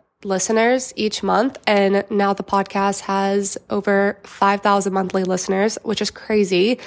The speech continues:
and so exciting. I was even, like, happy with, like, twenty when I first started. So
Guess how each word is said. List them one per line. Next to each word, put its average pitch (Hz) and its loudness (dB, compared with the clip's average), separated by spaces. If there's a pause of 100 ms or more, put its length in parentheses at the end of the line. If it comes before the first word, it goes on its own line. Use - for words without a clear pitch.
(360)
and 196 2 (240)
so - 2
exciting. 196 2 (320)
I 196 4
was 208 2
even, 208 0
like, - -2
happy 190 -2
with, 196 -2
like, - -8
twenty 185 -4
when 233 -4
I 240 -2
first 254 2
started. 277 2
So 190 0